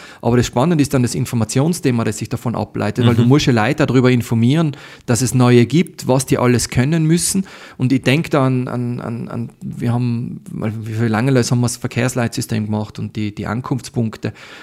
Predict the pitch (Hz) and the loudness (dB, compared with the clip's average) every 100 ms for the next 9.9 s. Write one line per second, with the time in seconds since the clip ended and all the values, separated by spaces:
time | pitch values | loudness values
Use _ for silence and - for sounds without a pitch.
0 | - 127 - 123 120 120 175 180 156 131 | -8 -6 0 2 4 4 4 4 4 2
1 | 131 123 - 127 120 127 - 120 117 135 | 2 2 -2 -6 -6 -6 -8 -2 0 0
2 | - 147 147 - 123 110 131 147 143 151 | -4 -4 -4 -4 -2 -2 -2 0 0 0
3 | 165 - 131 135 135 120 147 202 - - | -4 -2 0 0 2 2 2 0 -4 -10
4 | - - - - _ - 127 127 123 120 | -18 -20 -20 -20 _ -4 -2 -2 -2 2
5 | 135 127 131 127 123 120 - 143 160 156 | 2 4 6 6 4 0 0 2 4 0
6 | 131 - 135 120 110 107 104 107 - 107 | -4 -2 0 0 -2 -2 -4 -6 -10 -10
7 | 101 104 _ _ _ _ _ _ _ - | -10 -10 _ _ _ _ _ _ _ -6
8 | 123 - - - 131 139 139 135 123 107 | -6 -6 -14 0 0 2 0 0 -4 2
9 | - 180 - 139 113 113 107 104 | 2 2 0 0 0 0 -2 -4